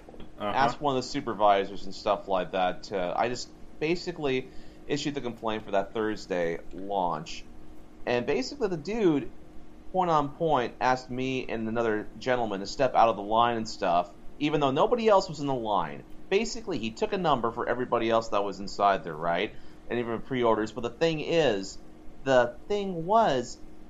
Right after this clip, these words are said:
Speaker 2: nobody else was inside this line except for two people.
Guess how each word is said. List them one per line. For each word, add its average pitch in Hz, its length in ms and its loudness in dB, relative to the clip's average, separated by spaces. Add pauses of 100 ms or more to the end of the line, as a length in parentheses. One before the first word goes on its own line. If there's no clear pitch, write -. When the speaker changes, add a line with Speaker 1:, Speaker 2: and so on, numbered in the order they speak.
(400)
Speaker 2:
nobody 196 560 -2
else 175 420 -2
was 139 180 -2
inside 139 680 -4
this 131 260 -4
line 131 340 0
except 113 420 -2
for 101 80 -8
two 180 280 -6
people. 92 640 -4